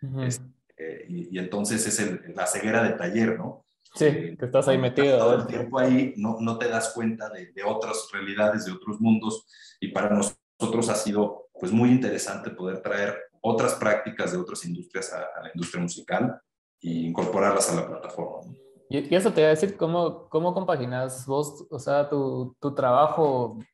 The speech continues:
Speaker 1: de diario, que es ser abogado, con el, con el de la aplicación y todo? O sea, ¿cómo, cómo haces para balancearlo? O sea.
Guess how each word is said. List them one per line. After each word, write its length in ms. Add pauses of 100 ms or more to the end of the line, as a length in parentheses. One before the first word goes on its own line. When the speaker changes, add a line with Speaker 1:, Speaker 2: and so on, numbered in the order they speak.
Speaker 1:
de 140
diario, 480
que 120
es 100
ser 120
abogado, 420
con 200
el, 120
con 180
el 120
de 80
la 400
aplicación 760
y 100
todo? 220
O 80
sea, 140
¿cómo, 160
cómo 200
haces 200
para 180
balancearlo? 640
O 60
sea. 220